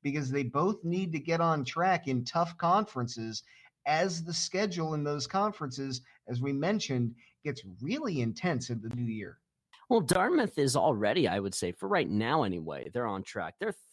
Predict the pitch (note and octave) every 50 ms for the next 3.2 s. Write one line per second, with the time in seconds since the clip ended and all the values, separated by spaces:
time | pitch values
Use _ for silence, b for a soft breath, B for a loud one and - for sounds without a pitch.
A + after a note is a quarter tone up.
0 | - - - - - A2 C#3 G3 G3 C3 F2 - - - - A#2+ D3+ F#3 C#3+ -
1 | - G#2+ G2+ F#2+ F#2+ - - A2 G#2+ D#3+ E3 - - D#2 F2 - - F2+ E2+ F#2+
2 | F#2+ F2+ F2+ E2 E2 G2+ G2+ G2+ G#2 G#2+ G2+ - - G2 G2 A#2 D3 - - -
3 | F2 F2+ F#2+ F#2+